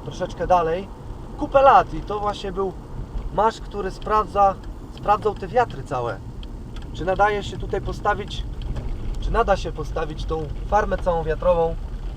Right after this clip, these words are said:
A zobaczcie, jakie tu są widoki. Na Żuławy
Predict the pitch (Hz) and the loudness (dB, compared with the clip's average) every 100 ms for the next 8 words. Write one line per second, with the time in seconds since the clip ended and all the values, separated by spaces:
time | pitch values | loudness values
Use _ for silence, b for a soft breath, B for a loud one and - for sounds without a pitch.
0 | - - - - - - - - - - | -8 -10 -10 -10 -8 -8 -8 -8 -8 -6
1 | - 170 214 220 202 190 185 - 196 175 | -4 0 0 0 -2 -4 -6 -6 -8 -4
2 | 175 147 - - - - - - - - | 0 0 -2 -14 -14 -16 -16 -16 -16 -18
3 | - - - - - - - - - - | -18 -18 -20 -20 -20 -20 -20 -20 -20 -18
4 | - 175 165 202 202 190 185 | -4 -2 0 4 4 4 -2